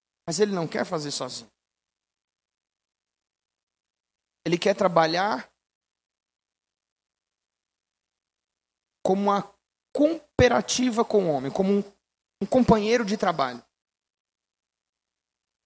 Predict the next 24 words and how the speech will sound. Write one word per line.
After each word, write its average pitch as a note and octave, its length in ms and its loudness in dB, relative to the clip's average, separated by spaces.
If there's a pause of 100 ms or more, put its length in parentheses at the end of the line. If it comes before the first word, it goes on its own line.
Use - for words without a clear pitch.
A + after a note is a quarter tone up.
(200)
Então, G#3 600 4 (460)
Deus C#4+ 220 10
não C#4 180 4
fez A3+ 300 2
o A#3 80 -2
jardim A3+ 400 0
crescer G3 480 2
e G#3 40 -6
florescer, A3 640 2
por A3 200 -2
quê? F3 260 -2 (500)
Porque G#3 200 -4
não E3+ 160 -4
havia D3 260 -4
gerenciamento. C#3+ 720 -8 (1500)
Você D3+ 240 6
sabe F#3+ 500 4
que G3 280 -4
Adão, F3+ 580 0 (760)
no D#3+ 80 0
princípio, G3+ 600 2
antes F3+ 300 -4
da G#3+ 140 -4
queda, E3+ 520 -8